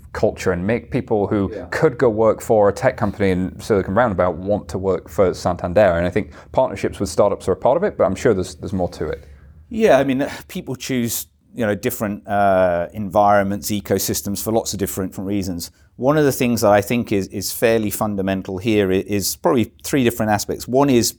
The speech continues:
Speaker 2: is I'll call it behaviours. It's the environment in which people are operating. So our behaviours, some of them actually are really geared to this nature. So,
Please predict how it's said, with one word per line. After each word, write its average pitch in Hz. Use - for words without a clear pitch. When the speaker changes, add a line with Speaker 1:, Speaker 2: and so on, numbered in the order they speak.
Speaker 2:
is 98
I'll 101
call 104
it -
behaviours. 85
It's -
the 110
environment 101
in 90
which -
people 90
are 87
operating. 95
So 120
our 135
behaviours, 107
some 131
of 113
them 101
actually 104
are 95
really 104
geared 95
to -
this 85
nature. 85
So, 85